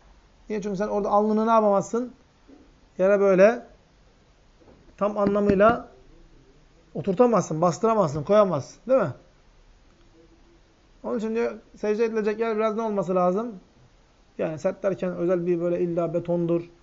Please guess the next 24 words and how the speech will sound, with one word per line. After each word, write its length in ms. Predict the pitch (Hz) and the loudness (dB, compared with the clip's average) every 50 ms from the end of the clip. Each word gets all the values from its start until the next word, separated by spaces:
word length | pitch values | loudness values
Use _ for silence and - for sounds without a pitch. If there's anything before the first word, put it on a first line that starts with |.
| _ _ _ _ _ _ _ _ _ - | _ _ _ _ _ _ _ _ _ -10
e, 180 | 175 160 165 | -10 -8 -6
tahtadır 540 | 151 - 185 156 147 - 196 185 180 175 185 | -4 -2 -2 -2 0 0 0 0 0 0 0
değil. 160 | 233 190 156 | -2 -2 -2
Yani 120 | 165 - 220 | -4 -8 -8
normal 300 | 233 202 165 165 190 240 262 269 _ _ - | -8 -8 -8 -8 -10 -14 -18 -20 _ _ -12
halının 280 | 220 196 185 170 156 | -10 -10 -10 -10 -12
üzerinde, 300 | 135 123 127 131 127 147 | -14 -14 -16 -16 -16 -18
seccadenin 560 | 147 - 180 160 156 156 143 143 147 139 143 143 | -16 -16 -16 -14 -12 -12 -12 -12 -14 -16 -16 -16
üzerinde 300 | 139 143 143 151 180 185 | -14 -14 -14 -14 -14 -14
kıl. 140 | 151 151 160 | -12 -10 -10
Ama 180 | 170 170 151 | -8 -8 -8
özel 300 | 143 165 165 170 156 151 | -8 -8 -6 -6 -6 -6
böyle 200 | 151 156 156 147 | -8 -8 -8 -8
battaniye 480 | 143 160 156 - 165 160 160 165 165 - | -10 -10 -12 -12 -12 -10 -10 -10 -10 -10
koyup, 200 | - 160 151 147 | -10 -12 -12 -10
yorgan 360 | 147 151 151 151 160 156 156 | -10 -12 -10 -10 -12 -12 -12
koyup, 220 | 143 156 160 147 131 - _ _ - - _ _ _ _ _ _ _ _ _ _ | -10 -10 -10 -10 -12 -16 _ _ -20 -20 _ _ _ _ _ _ _ _ _ _
süngeri 480 | _ - - 170 160 156 160 160 160 156 | _ -12 -10 -8 -6 -6 -4 -6 -6 -6
koyup 280 | 143 160 165 175 175 - - - - - - - _ _ _ _ _ _ - | -6 -6 -6 -6 -6 -10 -14 -20 -20 -20 -20 -20 _ _ _ _ _ _ -4
veya 160 | 165 160 170 | -4 -2 0
öyle 240 | 190 202 202 196 175 | 2 2 2 0 0
bir 80 | 175 | -2
yerde 420 | 160 160 160 160 165 196 220 220 196 | -2 -4 -4 -4 -4 -6 -8 -8 -8
namaz 340 | 180 180 208 240 214 - | -6 -4 -4 -4 -6 -10